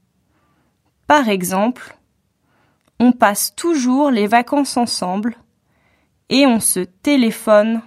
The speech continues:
souvent. L'année dernière, pour mes trente ans, mes cousines ont organisé une surprise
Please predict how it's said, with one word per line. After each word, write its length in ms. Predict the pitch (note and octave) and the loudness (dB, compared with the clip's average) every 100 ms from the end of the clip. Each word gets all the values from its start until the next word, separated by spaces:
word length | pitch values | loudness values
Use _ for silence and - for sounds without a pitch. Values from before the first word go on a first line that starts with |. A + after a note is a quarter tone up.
| - | -12
souvent. 680 | - - - C4 F#3+ F3+ E3+ _ _ _ _ _ _ _ _ _ _ _ _ _ _ _ _ _ _ - | -10 -6 -2 -2 -2 -6 -8 _ _ _ _ _ _ _ _ _ _ _ _ _ _ _ _ _ _ -6
L'année 320 | F3+ F3+ G3 | -2 0 0
dernière, 720 | F#3 A3 A#3+ C4+ D#4+ - - _ _ _ _ _ _ | 0 2 4 4 2 -2 -12 _ _ _ _ _ _
pour 220 | D#4 D#4 | 0 2
mes 160 | A#3 F#3 | 2 0
trente 400 | - C4+ D4 - | -2 0 0 2
ans, 220 | G3+ C4+ _ _ _ _ _ _ _ _ - | 2 0 _ _ _ _ _ _ _ _ 0
mes 240 | A3 D4+ | 2 2
cousines 560 | - C#4 G#3+ B3 C#4 C4+ | 0 -2 2 4 2 2
ont 160 | A3 A3 - | -4 -4 0
organisé 920 | B3+ C4 A#3+ C#4 C4+ B3+ G#3 A3+ A#3+ C4+ _ | 0 0 0 2 4 4 2 -2 -4 -6 _
une 280 | - A3 G3 | -2 0 0
surprise 960 | F#3+ - - F4 - - - A#3+ C4+ | -4 -6 -4 -6 -6 -8 -2 0 0